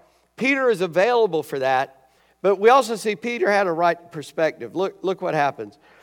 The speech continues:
Peter said to him, "Aeneas, Jesus Christ heals you. Rise and make your bed." Now, to coin a phrase, that's mighty bold talk, isn't it?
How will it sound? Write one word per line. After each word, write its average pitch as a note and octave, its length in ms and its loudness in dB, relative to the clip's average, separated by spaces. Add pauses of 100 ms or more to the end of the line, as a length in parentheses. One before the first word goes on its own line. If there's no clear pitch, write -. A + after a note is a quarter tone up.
(300)
Peter C4+ 260 0
said A#3+ 340 2
to G#3 80 0
him, E3 540 2 (960)
"Aeneas, A3 640 6 (260)
Jesus G#3+ 560 -8
Christ - 680 -2 (520)
heals F3+ 440 0
you. D3 180 -2
Rise D3+ 840 2
and C#3 120 -6
make D#3+ 240 -4
your D#3+ 120 -8
bed." C3+ 380 -6 (1080)
Now, F3 400 2 (640)
to D#3 220 -6
coin F#3+ 360 -2
a D3 40 -8
phrase, F3 420 -2
that's F3 180 -8
mighty E3+ 260 -4
bold C3+ 300 -8
talk, - 500 -10 (1500)
isn't B2 200 -6
it? - 100 -16